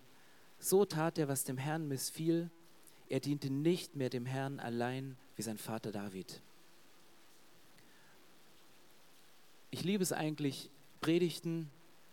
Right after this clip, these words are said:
motivierend aufzuhören. Aber manchmal ist ein Negativbeispiel auch die größte Motivation. Salomo hat sein Leben gelebt. David hat alles ihm mitgegeben, was er ihm mitgeben konnte. Er hat gesagt, „Ich rede über meine Fehler,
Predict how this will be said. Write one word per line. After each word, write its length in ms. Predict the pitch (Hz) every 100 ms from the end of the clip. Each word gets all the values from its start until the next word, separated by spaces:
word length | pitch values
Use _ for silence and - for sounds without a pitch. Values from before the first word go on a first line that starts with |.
| - - - - - - -
motivierend 560 | 123 127 135 143 147 117
aufzuhören. 600 | 104 - 117 107 98 92 - - - - - - - - - - - - - -
Aber 120 | 127
manchmal 400 | 143 180 175 165
ist 200 | - -
ein 120 | 139
Negativbeispiel 1080 | 147 165 165 - 147 135 - 127 131 - 127
auch 140 | 120
die 100 | 127
größte 400 | 127 131 131 -
Motivation. 720 | 123 117 117 110 - 120 113 110 - -
Salomo 520 | - - - 214 175 147
hat 140 | 147
sein 220 | - 143
Leben 320 | 143 175 180
gelebt. 360 | 156 151 151 -
David 300 | 170 208 190
hat 160 | 170 -
alles 420 | 208 208 - -
ihm 240 | 170 180 170
mitgegeben, 540 | 185 190 185 175 165
was 160 | 165 -
er 80 | 156
ihm 60 |
mitgeben 380 | 165 - 156 151
konnte. 280 | 151 151 147
Er 80 | 143
hat 80 |
gesagt, 280 | - 160 151
„Ich 200 | 160 -
rede 180 | 170 185
über 180 | 165 156
meine 200 | 151 156
Fehler, 400 | - 190 202